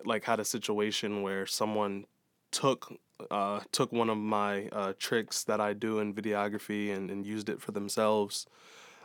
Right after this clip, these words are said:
Um, I had people who I thought were trying to be, you know, against me, um, trying to do things behind my back.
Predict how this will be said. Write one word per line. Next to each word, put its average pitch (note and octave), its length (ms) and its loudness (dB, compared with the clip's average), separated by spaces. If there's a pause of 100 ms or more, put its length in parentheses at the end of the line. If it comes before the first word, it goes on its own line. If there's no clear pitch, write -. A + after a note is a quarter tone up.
Um, F#2+ 520 0 (440)
I G2+ 480 4
had A2 360 0
people G#2+ 540 0
who G#2+ 180 0
I G2+ 100 0
thought A2 480 4
were G2+ 460 0
trying G#2 420 2
to - 160 -4
be, G2+ 380 -4
you G#2 120 -4
know, F#2+ 200 -2
against A2 400 -2
me, G#2+ 320 0 (120)
um, F#2+ 460 -2 (480)
trying C3+ 220 8
to B2 60 4
do A#2+ 180 0
things A#2+ 420 2
behind A2 380 0
my G#2 160 2
back. A2 560 4